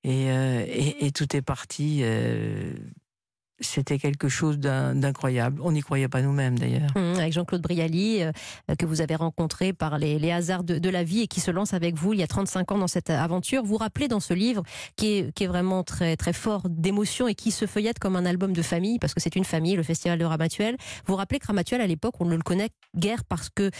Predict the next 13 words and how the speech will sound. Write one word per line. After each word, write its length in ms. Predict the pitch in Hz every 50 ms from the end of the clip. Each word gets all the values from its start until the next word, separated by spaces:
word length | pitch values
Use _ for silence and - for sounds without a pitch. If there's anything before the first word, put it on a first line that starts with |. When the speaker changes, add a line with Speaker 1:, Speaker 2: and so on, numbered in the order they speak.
| - - - -
Speaker 2:
euh, 240 | 160 160 156 143 147
Gérard 260 | 139 180 190 180 -
Philippe 320 | - - 196 208 220 - -
y 140 | 180 185
est 160 | 190 202 - -
enterré 400 | - 202 190 - 214 185 185 254
dans 120 | 262 214 185
son 160 | - - 180
costume 340 | - 185 180 - - 208 190
de 120 | 170 175
Cid. 340 | 170 - - 262 294 262 190 - - - - - -
On 80 | - 208
connaît, 380 | - - 214 208 202 190 175